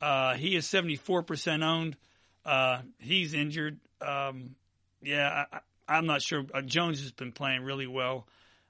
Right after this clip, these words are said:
Um, uh, who else we have out there? James White. Uh, I'm not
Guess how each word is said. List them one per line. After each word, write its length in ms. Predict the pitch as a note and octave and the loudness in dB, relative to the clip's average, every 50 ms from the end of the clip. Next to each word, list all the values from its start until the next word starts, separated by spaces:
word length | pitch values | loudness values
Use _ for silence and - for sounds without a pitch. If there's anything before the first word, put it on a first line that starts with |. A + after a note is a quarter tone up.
| _ - | _ -10
Um, 400 | D3 C#3 C3 C3 C3 B2 A#2 B2 - _ _ _ _ _ _ _ _ _ _ _ _ _ _ _ _ _ _ _ _ _ _ _ - | -8 -6 -6 -6 -6 -8 -12 -16 -20 _ _ _ _ _ _ _ _ _ _ _ _ _ _ _ _ _ _ _ _ _ _ _ -4
uh, 480 | F#3 F#3 E3+ F3+ F#3 F#3+ F#3 F3 E3+ | 0 2 4 6 6 6 6 6 6
who 180 | D#3+ E3+ F#3+ G3+ | 4 2 4 6
else 200 | G3 F#3 E3 - | 6 4 4 4
we 80 | F3 D#3 | 2 2
have 100 | D#3 C#3+ | 4 4
out 220 | D3 C#3+ C3+ - | 2 2 0 0
there? 240 | - C#3+ C3 B2+ B2 | -2 -2 -2 -2 -4
James 440 | A#2 B2 C#3+ E3 F3 F#3+ F3+ D#3+ D3 | -4 0 4 4 6 6 4 2 0
White. 460 | D#3 E3 F3 F3+ F#3 F3 - - - - - - | 2 4 6 6 4 4 0 -8 -14 -16 -16 -12
Uh, 40 | - | -10
I'm 240 | D3 D3 D#3 E3+ A#3 | -6 -4 -2 -2 -2
not 200 | C#4 C#4 - - | -2 -4 -6 -8